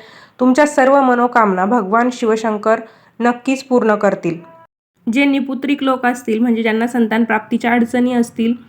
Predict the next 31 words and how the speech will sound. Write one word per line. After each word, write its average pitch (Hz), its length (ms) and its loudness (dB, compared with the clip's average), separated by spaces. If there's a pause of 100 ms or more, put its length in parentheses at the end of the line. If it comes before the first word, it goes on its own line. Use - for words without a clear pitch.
(280)
किंवा 233 220 4
ज्यांचं 233 520 0
लग्न 240 360 2
जमत 233 340 4
नसेल 214 360 -2
किंवा 233 160 2
प्रेमविवाह 247 680 2
व्हावा 214 380 2 (160)
असा 240 180 -2
वाटत 233 360 0
असेल 214 360 -2 (440)
तर 269 120 0
त्या 269 280 0
लोकांनी 269 400 0
दिवशी, 233 580 -4 (260)
या 233 200 2
दिवशी 226 400 0
महाशिवरात्रीच्या 247 840 0
दिवशी 202 280 0
काही 233 340 0
खास 240 280 -2
उपाय 220 280 0
जर 214 240 0
केले 220 260 2 (540)
तर 269 120 2
त्यांच्या 262 480 2
मनातील 226 460 0
इच्छा 226 400 -2
नक्कीच 226 560 0
पूर्ण 220 300 4
होतील. 226 580 -2